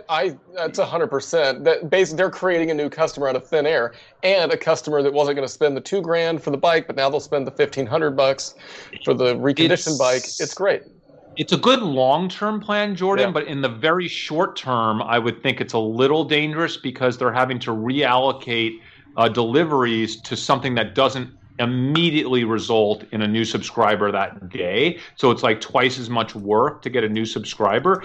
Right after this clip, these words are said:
Speaker 2: I agree with you. Long term, it has to happen. It's genius. Um, but listen, I think Peloton,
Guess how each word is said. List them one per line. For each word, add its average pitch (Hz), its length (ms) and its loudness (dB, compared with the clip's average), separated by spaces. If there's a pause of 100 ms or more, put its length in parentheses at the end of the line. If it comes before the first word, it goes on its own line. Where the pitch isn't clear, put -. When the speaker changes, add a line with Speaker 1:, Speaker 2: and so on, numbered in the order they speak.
(160)
Speaker 2:
I 127 120 2
agree 131 420 2
with 147 180 0
you. 110 100 -4
Long 123 320 -2
term, 131 380 -2
it 107 100 -4
has 92 300 -4
to 95 80 -8
happen. 95 460 -4
It's 87 180 -12 (120)
genius. 98 640 0 (460)
Um, 110 560 2 (140)
but 123 460 0
listen, 147 300 -4 (160)
I 196 220 -2
think 165 360 -4
Peloton, 120 800 0